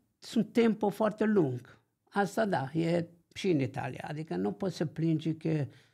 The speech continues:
în Italia da două zile te dă autorizare. La fel. Peste tot la fel.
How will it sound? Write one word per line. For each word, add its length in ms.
în 200
Italia 420
da 200
două 220
zile 180
te 140
dă 100
autorizare. 680
La 140
fel. 280
Peste 280
tot 280
la 120
fel. 200